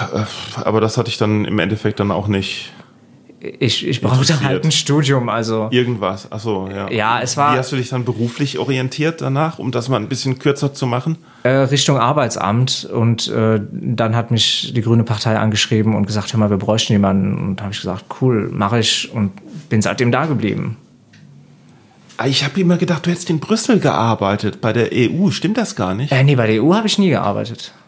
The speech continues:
Speaker 1: Ach so.
Speaker 2: Ja.
Speaker 1: Ah, dann hab ich das völlig, dann, dann bist du, dann hab ich dich völlig umsonst eingeladen.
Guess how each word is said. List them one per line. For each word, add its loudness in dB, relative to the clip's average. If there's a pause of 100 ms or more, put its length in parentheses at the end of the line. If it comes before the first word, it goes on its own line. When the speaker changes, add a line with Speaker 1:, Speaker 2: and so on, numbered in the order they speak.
Speaker 1:
Ach -2
so. 2 (960)
Speaker 2:
Ja. -6 (440)
Speaker 1:
Ah, -2
dann 0
hab 0
ich -6
das -4
völlig, -2
dann, 0
dann 2
bist -4
du, 2
dann 0
hab 0
ich -6
dich -8
völlig 2
umsonst 0
eingeladen. 0